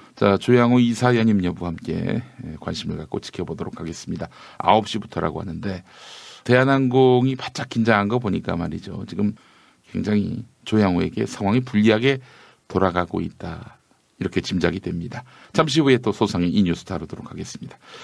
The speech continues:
동아일보, 오백 조 쓴다는 정부, 세금 낼 기업 실적은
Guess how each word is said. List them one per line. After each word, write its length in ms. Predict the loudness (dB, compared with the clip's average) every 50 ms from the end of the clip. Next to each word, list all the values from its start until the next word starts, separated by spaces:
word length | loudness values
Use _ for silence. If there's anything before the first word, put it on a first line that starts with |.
| -18 -18 -18 -18 -18 -18 -18 -6 0
동아일보, 600 | 4 6 6 6 6 4 4 4 6 6 6 6
오백 260 | 6 6 4 4 4
조 120 | 2 0 2
쓴다는 480 | 2 2 2 4 4 4 4 2 2
정부, 560 | 0 -2 -4 -6 -6 -8 -10 -10 -10 -10 -14 -14 -14
세금 880 | -12 -2 2 2 2 4 2 2 2 2 4 4 2 2 2 0 2 4
낼 300 | 4 4 4 4 2 -2
기업 400 | -6 -12 -4 -2 -2 -2 -2 -4
실적은 560 | -8 -8 -10 -8 -8 -4 -2 -2 -2 -4